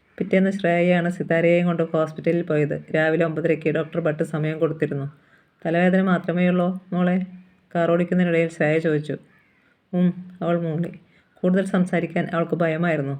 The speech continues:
ഹോസ്പിറ്റലിൻ്റെ മുമ്പിലെ കാർ പാർക്കിംഗ് സ്ഥലത്ത് കാർ ചെന്ന് നിന്നു. വണ്ടിയിൽ നിന്നിറങ്ങുമ്പോൾ അവൾ ചുറ്റും ഒന്ന് നോക്കി. അനേകം കാറുകൾക്കിടയിൽ കറുത്ത ഗ്ലാസ്സിട്ട് വെള്ള ഇൻഡിഗോ കാർ കിടക്കുന്നത് അവൾ കണ്ടു.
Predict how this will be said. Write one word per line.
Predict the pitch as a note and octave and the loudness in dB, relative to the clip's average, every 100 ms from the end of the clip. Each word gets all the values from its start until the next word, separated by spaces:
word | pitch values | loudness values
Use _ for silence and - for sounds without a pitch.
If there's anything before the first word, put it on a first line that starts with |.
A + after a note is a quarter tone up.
| - | -8
ഹോസ്പിറ്റലിൻ്റെ | - D#3+ - F3+ D#3+ D#3+ | -6 -6 -6 -2 0 0
മുമ്പിലെ | E3 D#3+ E3+ E3 | -2 0 -2 0
കാർ | D#3+ | 0
പാർക്കിംഗ് | D#3 E3+ E3+ E3+ F3 | 2 -2 -2 -4 -4
സ്ഥലത്ത് | - D3+ D#3 | -6 -4 -4
കാർ | D#3+ D#3+ | 0 -2
ചെന്ന് | F3 F3 E3+ E3+ | -2 -4 -2 -2
നിന്നു. | D3+ D3+ - - _ _ - | -2 -4 -8 -20 _ _ -4
വണ്ടിയിൽ | F#3 G3 G#3 G3 | 0 2 4 4
നിന്നിറങ്ങുമ്പോൾ | F#3 F3+ E3+ E3 E3+ | 4 2 0 0 0
അവൾ | D#3+ D#3+ | 0 -2
ചുറ്റും | D#3+ D#3 D#3+ D#3 | -4 -4 -4 -4
ഒന്ന് | E3 D#3+ | -4 -2
നോക്കി. | C#3+ C#3+ - - - | -4 -4 -10 -14 -8
അനേകം | D#3+ D#3+ D#3 D#3+ | -4 -2 -2 -4
കാറുകൾക്കിടയിൽ | E3 E3 D#3+ D#3+ E3 E3 D#3 | -2 0 0 0 2 2 2
കറുത്ത | D#3+ E3 E3 | 0 -2 0
ഗ്ലാസ്സിട്ട് | F3+ F3+ F3 F3 E3+ | 2 2 0 -4 -4
വെള്ള | D3+ D#3+ D#3+ | -2 0 0
ഇൻഡിഗോ | F3 D#3+ D#3+ D#3+ | -2 -2 -2 0
കാർ | E3+ E3 | 0 0
കിടക്കുന്നത് | E3 D#3 D#3 D#3 | -2 -2 -4 -4
അവൾ | D#3+ | -2
കണ്ടു. | D#3 D#3 C3+ | -2 -4 -4